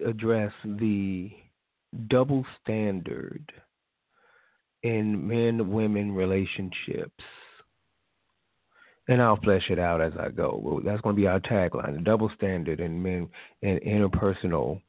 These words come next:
male-female relationships. But before I get into that, remember, go to your iTunes, download the podcast.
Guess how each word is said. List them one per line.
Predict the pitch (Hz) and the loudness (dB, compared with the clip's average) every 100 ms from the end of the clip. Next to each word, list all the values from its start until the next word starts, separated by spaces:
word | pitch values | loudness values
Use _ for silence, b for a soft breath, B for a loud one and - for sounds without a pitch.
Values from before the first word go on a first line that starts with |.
| _ _ _ | _ _ _
male-female | 98 92 95 87 80 82 - 98 92 80 - | -2 4 6 8 6 4 2 2 4 0 0
relationships. | 65 55 60 - - - - - _ - _ _ _ _ _ _ _ _ _ _ _ - | 0 2 2 -2 -8 -12 -12 -14 _ -20 _ _ _ _ _ _ _ _ _ _ _ -2
But | - | 0
before | 117 - 113 | 2 4 4
I | |
get | 107 120 | 4 4
into | 131 135 143 | 4 2 2
that, | 127 127 123 | 2 4 2
remember, | 110 110 120 120 123 | 0 0 0 2 0
go | 113 110 | 0 -2
to | 110 | 0
your | 107 101 | 0 -2
iTunes, | 113 113 107 135 127 127 127 123 120 - 92 | -2 -4 -4 -6 -4 -4 -4 -6 -10 -12 -6
download | 113 113 110 107 107 107 | -4 -4 -2 0 0 -2
the | 92 | -6
podcast. | 117 107 92 - 107 107 107 123 | -4 -2 -4 -4 -4 -2 -4 -6